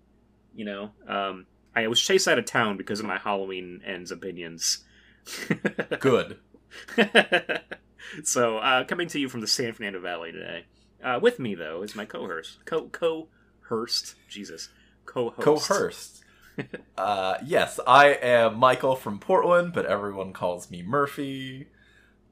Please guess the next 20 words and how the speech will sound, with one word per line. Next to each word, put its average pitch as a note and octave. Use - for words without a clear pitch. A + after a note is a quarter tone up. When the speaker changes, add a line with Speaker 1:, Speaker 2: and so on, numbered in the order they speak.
Speaker 2:
Uh, -
yeah, -
I'm F#3
excited G#3+
to G3+
talk A3
about A2
this, F#2
'cause B2+
this F#3
is A#3
something D3
that A2
I A#2
have G2
zero G#2+
experience G#2
with, D#2
Speaker 1:
Yeah. -
Speaker 2:
besides G#2